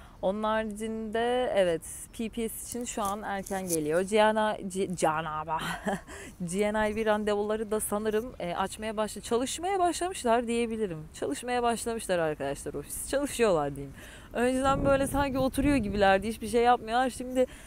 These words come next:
böyle biraz hızlanmışlar diyebilirim. Em, onun haricinde ben de taşındım. Hani farklı bir eve geçtim. Çünkü benim zaten oturduğum eve başkaları,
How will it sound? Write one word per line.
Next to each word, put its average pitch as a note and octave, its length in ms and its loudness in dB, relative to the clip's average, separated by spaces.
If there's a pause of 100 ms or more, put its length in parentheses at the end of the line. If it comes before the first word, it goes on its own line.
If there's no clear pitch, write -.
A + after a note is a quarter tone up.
(140)
böyle B3 260 2
biraz B3+ 240 4
hızlanmışlar A3+ 840 2
diyebilirim. G3 560 -2 (1300)
Em, F#3+ 920 0
onun B3+ 300 0
haricinde C4+ 600 0
ben C4 220 2
de C4+ 60 -2
taşındım. A#3+ 600 -2 (120)
Hani F#3+ 840 -2 (840)
farklı G#3 320 0
bir G3+ 80 4
eve D#3+ 200 4
geçtim. D#3 400 -4
Çünkü A3 300 -6
benim G#3 420 -4
zaten G#3 360 -2
oturduğum G3+ 480 -2
eve G#3+ 320 0
başkaları, G#3 840 2